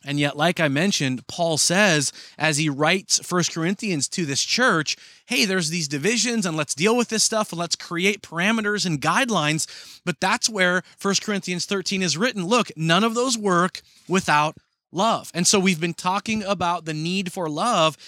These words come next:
in the relationships that we have. And as we end this series today, it's part eight, so it's a pretty lengthy series. But as we end today, you look at the very last verse, and Paul says, "And now these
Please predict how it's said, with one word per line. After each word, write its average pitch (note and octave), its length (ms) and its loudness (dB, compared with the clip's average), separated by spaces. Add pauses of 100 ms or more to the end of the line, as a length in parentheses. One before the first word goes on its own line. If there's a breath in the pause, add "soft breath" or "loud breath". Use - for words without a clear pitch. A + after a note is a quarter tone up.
(140 loud breath)
in F3 160 0
the D#3+ 80 0
relationships D#3 840 -2 (240 loud breath)
that D#3 220 2
we D#3 140 0
have. D3 340 0
And D#3+ 140 2
as E3+ 160 -2
we F#3 140 -4
end A#3 320 0 (100)
this F#3+ 180 0
series F#3 460 -2
today, G3 560 0 (240 loud breath)
it's D#3+ 180 -6
part G3+ 400 -4
eight, A3 380 -2
so G3 100 -4
it's F#3 140 -6
a - 20 -8
pretty G#3+ 240 -6
lengthy G3 400 -4
series. D#3 500 0 (220 loud breath)
But F#3+ 220 0
as F#3+ 180 -2
we F#3+ 160 -6
end A3 220 -2
today, G3+ 560 2 (260 loud breath)
you F#3+ 140 2
look G3+ 180 0
at F#3+ 80 -8
the D#3 120 -6
very G3+ 300 0
last F3 400 0
verse, F#3 520 2 (260 soft breath)
and F3+ 220 0
Paul G3 260 2
says, G3+ 480 2 (300 loud breath)
"And G3 240 -4
now F#3 240 -4
these A#3 520 -4